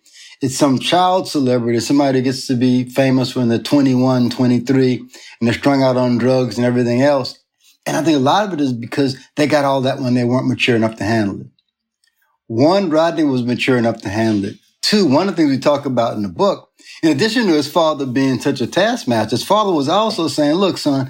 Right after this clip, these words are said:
this is what's gonna keep you out of jail. This is what's gonna keep you off drugs. This is gonna keep you out of that kind of trouble." So in terms of the trajectory of what Rodney is dealing with,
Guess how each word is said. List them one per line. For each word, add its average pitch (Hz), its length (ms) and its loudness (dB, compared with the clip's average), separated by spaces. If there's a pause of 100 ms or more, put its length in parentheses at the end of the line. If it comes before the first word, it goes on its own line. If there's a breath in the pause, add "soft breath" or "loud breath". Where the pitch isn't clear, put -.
(260 loud breath)
this 190 160 2
is 202 80 2
what's 175 160 2
gonna 147 200 2
keep 139 220 -4
you 147 100 0
out 107 180 0
of 104 80 0
jail. 160 420 2 (200 loud breath)
This 151 120 2
is 156 40 0
what's 165 120 0
gonna 143 180 0
keep 139 200 -2
you 120 80 2
off 110 200 -2
drugs. 156 400 0 (200 loud breath)
This 147 120 0
is 143 120 0
gonna 143 140 0
keep - 200 -4
you 135 80 2
out 123 80 0
of 113 60 -2
that 120 180 0
kind 113 200 -2
of 107 80 -6
trouble." 165 460 -4 (800 soft breath)
So 196 380 0
in 196 180 -2
terms 233 300 0
of 220 80 -2
the 165 40 -4
trajectory 190 500 0
of 160 100 0
what 170 100 0
Rodney 190 380 0
is 156 80 -2
dealing 208 400 0
with, 135 240 -2